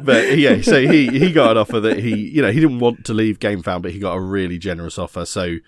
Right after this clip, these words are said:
he said to Marcin, the C E O of Awakened Realms and GameFound, he said, "Well, this, this is the guy who I think should replace me." Um, 'cause, uh, he,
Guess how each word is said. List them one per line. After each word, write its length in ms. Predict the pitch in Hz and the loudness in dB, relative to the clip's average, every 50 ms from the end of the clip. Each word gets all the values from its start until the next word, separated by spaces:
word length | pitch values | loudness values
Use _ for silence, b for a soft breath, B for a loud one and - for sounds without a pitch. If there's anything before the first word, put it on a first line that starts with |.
| b b b b b b b b b b b b | b b b b b b b b b b b b
he 220 | - - 110 101 | -4 -2 -2 -2
said 280 | - - - 98 87 - | -4 -4 -4 -6 -6 -6
to 180 | - 101 92 90 | -8 -10 -10 -8
Marcin, 520 | 92 98 104 104 101 - - 120 101 101 98 | -6 -4 -2 -2 -4 -4 -6 -6 -4 -4 -4
the 160 | 95 92 87 | -6 -6 -6
C 260 | - - 117 101 95 | -6 -6 -6 -4 -2
E 60 | 98 | -2
O 80 | 92 92 92 | -2 -2 -4
of 320 | 92 92 85 82 - - - | -4 -6 -8 -10 -14 -14 -12
Awakened 360 | 107 95 98 95 - - 95 | -10 -6 -6 -6 -6 -6 -8
Realms 160 | 92 92 87 - | -8 -8 -8 -8
and 80 | - | -4
GameFound, 600 | 127 123 135 123 - 151 143 139 135 135 - - | -2 -2 -2 0 0 0 0 0 -2 -4 -10 -14
he 120 | - 90 92 | -14 -14 -10
said, 220 | - - 90 82 | -8 -8 -8 -6
"Well, 240 | 95 92 90 85 85 - | -8 -8 -10 -10 -12 -8
this, 380 | - 95 - - - - - - | -6 -6 -6 -6 -10 -12 -14 -16
this 260 | _ - 92 - - | _ -12 -10 -10 -8
is 160 | 98 87 80 | -12 -12 -10
the 100 | - 101 | -12 -10
guy 320 | 87 101 95 92 90 90 82 | -8 -6 -6 -4 -6 -6 -8
who 180 | - 101 95 | -10 -8 -8
I 80 | 90 85 | -8 -8
think 240 | - - 98 82 - _ _ _ _ | -8 -10 -14 -14 -16 _ _ _ _
should 260 | _ - 104 90 90 | _ -14 -12 -12 -10
replace 420 | 95 87 - - 123 143 - - - | -12 -12 -8 -6 -6 -6 -6 -8 -14
me." 240 | 73 67 67 117 - _ _ | -14 -14 -14 -16 -20 _ _
Um, 500 | 92 87 85 85 85 85 85 82 85 87 - _ _ B B B B B B B B B B B B - _ _ | -12 -10 -10 -10 -12 -12 -12 -14 -14 -16 -18 _ _ B B B B B B B B B B B B -18 _ _
'cause, 380 | - 107 101 87 78 - - - | -8 -6 -6 -6 -6 -10 -10 -8
uh, 260 | 87 82 80 80 78 65 | -6 -6 -6 -6 -8 -8
he, 420 | 82 98 92 87 87 82 80 76 | -12 -12 -12 -10 -12 -14 -16 -18